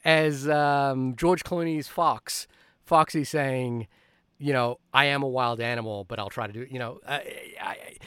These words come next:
a lot of this didn't play as well as anything else I've seen. And I, and the thing is, I think the depth of the grief that he's been,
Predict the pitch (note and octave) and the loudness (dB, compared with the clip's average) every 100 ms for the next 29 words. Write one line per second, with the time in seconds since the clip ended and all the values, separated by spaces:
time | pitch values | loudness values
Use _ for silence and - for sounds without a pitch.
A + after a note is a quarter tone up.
0 | - - G3 F#3+ A#3 C#4 G3+ B2 - - | -20 2 4 6 6 6 6 2 0 -10
1 | - _ _ _ - A2 F3+ F#3+ G#3 - | -16 _ _ _ -20 -4 2 2 2 -4
2 | - E3+ C#3+ A2+ G2+ F#2+ - _ _ C#3 | 0 2 2 0 -4 -8 -14 _ _ -6
3 | A#2+ B2+ D3 C#3+ C#3 D#3 D#3 D#3 C3+ B2 | -4 0 2 2 -2 0 0 2 2 0
4 | C#3 A2+ D3+ C3 C#3+ D#3 D#3 D3+ C#3+ C#4 | -2 -2 -2 2 4 4 2 0 -2 0
5 | C4 D#3+ C#3+ F3 F#3+ - _ _ - C3+ | 0 0 -2 -2 -4 -8 _ _ -10 -10
6 | G#2+ G#3 - - A3 F3+ C3 C#3 D#3+ D#3 | -6 -10 -8 -10 -8 -8 -10 -8 -6 -8
7 | - C#3 A#2+ C#3 A#2 C3 | -10 -10 -10 -12 -10 -12